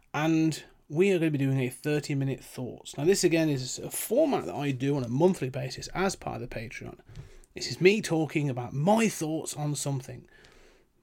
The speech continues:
Often it's, it's me <laughs> rambling about something, but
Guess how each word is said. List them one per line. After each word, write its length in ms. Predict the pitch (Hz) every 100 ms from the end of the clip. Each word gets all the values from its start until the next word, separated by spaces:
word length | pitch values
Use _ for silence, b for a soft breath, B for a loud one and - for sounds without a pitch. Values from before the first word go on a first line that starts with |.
| - -
Often 360 | 139 - 151
it's, 140 | 131 - _ -
it's 300 | 160 151 -
me 240 | - 147 151
<laughs> 0 |
rambling 500 | 151 226 277 208 147
about 220 | 143 -
something, 380 | 151 143 156 180 -
but 220 | 190